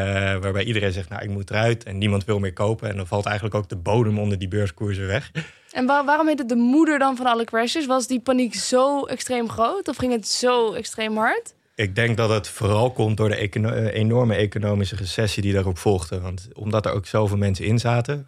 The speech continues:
Speaker 1: nou, wat, wat is veel, even concreet, maar ik denk dat twintig procent van de Amerikanen ongeveer belegt, hè.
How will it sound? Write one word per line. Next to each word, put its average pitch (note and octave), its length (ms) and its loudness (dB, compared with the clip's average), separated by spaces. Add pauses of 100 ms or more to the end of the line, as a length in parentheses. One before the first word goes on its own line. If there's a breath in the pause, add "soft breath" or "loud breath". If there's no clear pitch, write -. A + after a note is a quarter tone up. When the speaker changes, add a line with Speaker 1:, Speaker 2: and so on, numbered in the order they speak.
(100)
Speaker 1:
nou, G2 160 -14
wat, E2+ 260 -10
wat F#2+ 180 -6
is F#2 100 -6
veel, G#2 340 0
even G2+ 240 0
concreet, G2 320 -4
maar F#2+ 140 0
ik F#2 80 -2
denk G2 120 2
dat F#2+ 140 -2
twintig G2+ 240 0
procent F#2 320 0
van G2 100 -6
de F#2 60 -6
Amerikanen F2+ 460 -6
ongeveer F#2 280 -6
belegt, F#2 340 -2
hè. A2+ 120 -6